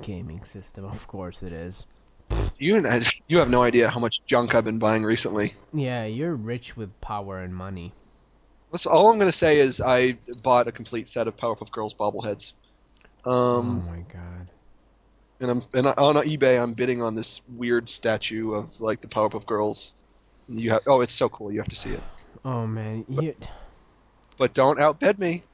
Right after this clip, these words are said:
Speaker 2: Don't outbid me.
Speaker 1: Max, you can't be that guy with a lot of Powerpuff Girls things in his room.
Speaker 2: Do you have a lot? Do you have, like, a lot of toys and figures?
Speaker 1: No, I only have a big one of Michael Jordan. That's all.
Speaker 2: What is it, like a, like a cardboard cutout?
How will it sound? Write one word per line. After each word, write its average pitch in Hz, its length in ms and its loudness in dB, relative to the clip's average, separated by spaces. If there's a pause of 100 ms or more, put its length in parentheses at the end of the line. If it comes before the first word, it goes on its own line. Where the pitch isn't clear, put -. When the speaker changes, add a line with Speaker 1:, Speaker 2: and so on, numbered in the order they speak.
(280)
Speaker 2:
Don't 107 220 -4
outbid 127 320 -2
me. 117 180 -4 (100)
Speaker 1:
Max, 147 480 0
you 147 200 -10
can't 214 400 2
be 190 140 4
that 151 260 0
guy 117 240 -2
with 110 160 -6
a 120 60 -6
lot 135 280 -4
of 123 280 -6
Powerpuff 127 520 -8
Girls 95 600 -12
things 95 320 -10
in 101 100 -6
his 95 240 -10
room. 87 300 -8
Speaker 2:
Do 95 100 -4
you 151 60 6
have 185 100 8
a 190 60 8
lot? 190 280 8
Do - 120 -6
you 240 40 4
have, 254 80 2
like, 269 140 6
a 220 60 6
lot 190 160 8
of 156 60 2
toys 147 340 -2
and 131 100 -12
figures? 131 460 -6 (120)
Speaker 1:
No, 156 380 6
I 135 120 4
only 143 200 6
have 131 160 2
a 123 100 0
big 120 300 -4
one 117 160 0
of 104 80 0
Michael 101 320 -2
Jordan. 87 580 -10 (880)
That's 104 300 -14
all. 85 220 -10
Speaker 2:
What 123 120 0
is 120 120 0
it, - 120 -8
like 123 160 -8
a, 110 120 -8 (180)
like 131 120 -4
a 117 100 0
cardboard 120 420 -2
cutout? 123 320 2